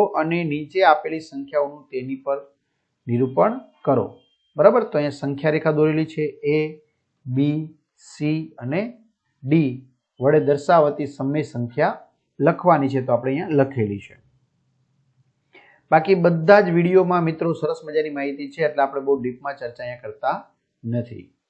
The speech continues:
માઇનસ પાંચના છેદમાં આઠ, ત્રણના છેદમાં આઠ, સાતના છેદમાં આઠ સંખ્યા રેખા પર દર્શાવો. તો મિત્રો એ દર્શાવેલા છે, જે તમે જોઈ શકો છો બિંદુ સ્વરૂપે. ચાલો, જોડકા જોડો.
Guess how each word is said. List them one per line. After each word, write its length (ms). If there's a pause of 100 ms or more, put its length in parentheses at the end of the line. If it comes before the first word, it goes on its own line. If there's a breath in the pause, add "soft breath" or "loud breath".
(440 soft breath)
માઇનસ 420
પાંચના 340
છેદમાં 360
આઠ, 200
ત્રણના 360
છેદમાં 260
આઠ, 160
સાતના 320
છેદમાં 320
આઠ 220
સંખ્યા 380
રેખા 260
પર 140 (520)
દર્શાવો. 460
તો 60
મિત્રો 240
એ 100
દર્શાવેલા 640 (200)
છે, 160
જે 120
તમે 280
જોઈ 200
શકો 240
છો 200
બિંદુ 240
સ્વરૂપે. 400 (1120)
ચાલો, 160
જોડકા 460
જોડો. 200